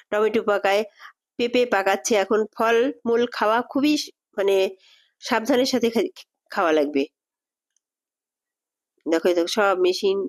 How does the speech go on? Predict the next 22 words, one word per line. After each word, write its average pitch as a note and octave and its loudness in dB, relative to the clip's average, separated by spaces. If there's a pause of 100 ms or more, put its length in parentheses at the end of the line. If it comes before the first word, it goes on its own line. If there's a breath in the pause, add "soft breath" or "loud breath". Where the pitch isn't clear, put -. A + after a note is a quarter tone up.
(640)
ফিট G3+ -6
করা E3+ 0
আছে, F3 -2
বিষ F3 0
ফিট - -6
করা D#3+ 0
আছে, F#3 -4
আর F#3 2
এই D#3+ 2
দেখো E3+ -4 (180)
টমেটো, E3+ -2
পাকা E3+ -2
টমেটো E3+ -2
সব E3+ 0
ক্যারেটে E3 0
করে E3 0
ভর্তি F3 -4
করে E3+ 0
নিয়ে G#3 2 (500 soft breath)
চলে F#3+ 0
যাবে। E3+ 2
এখন G#3+ -2